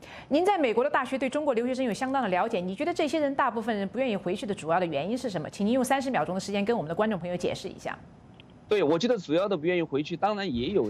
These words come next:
Speaker 2: 那个生活方面的原因。但是呢，其实我们看到就是中共建国以后呢，那么大量的就是人回去了，是因为，呃，当时中国有希望。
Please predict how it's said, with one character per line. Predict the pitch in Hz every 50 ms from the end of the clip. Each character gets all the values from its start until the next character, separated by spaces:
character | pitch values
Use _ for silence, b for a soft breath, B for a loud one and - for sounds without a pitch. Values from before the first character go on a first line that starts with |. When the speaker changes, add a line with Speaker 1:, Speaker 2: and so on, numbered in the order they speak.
| 104 -
Speaker 2:
那 | - 123
个 | 120 110
生 | - - 165 170
活 | 143 139 127
方 | 151 139
面 | 135 135
的 | 123
原 | 120 117 110 104 110
因。 | 117 120 120 131 - -
但 | 202 185
是 | 165 - 165
呢， | 151 139 131
其 | 123 - 165
实 | 160 - 180
我 | 165 131
们 | 113 120
看 | - 165 156
到 | 143 123
就 | - 143 135
是 | 123 127
中 | 117 - 190 196
共 | 185 185 156 127
建 | 113 - 196 165 135
国 | 113 120 135 143
以 | 127
后 | 117 131 131
呢， | 120 120 113 - - - -
那 | - 143
么 | 143
大 | 139 226 220 202 185
量 | 165 147 135
的 | 123 117
就 | 120 117
是 | 113 - 123 117 104 107 113
人 | 117 117 123
回 | 123 113 120 123
去 | - 139
了， | 123 107 107
是 | 104 - 151
因 | 147
为， | 139 131 117 -
呃， | - 117 110 110
当 | - 139 143
时 | 139 123
中 | 110 113 131 123
国 | 120 110
有 | 90
希 | - - - 117
望。 | 113 117 113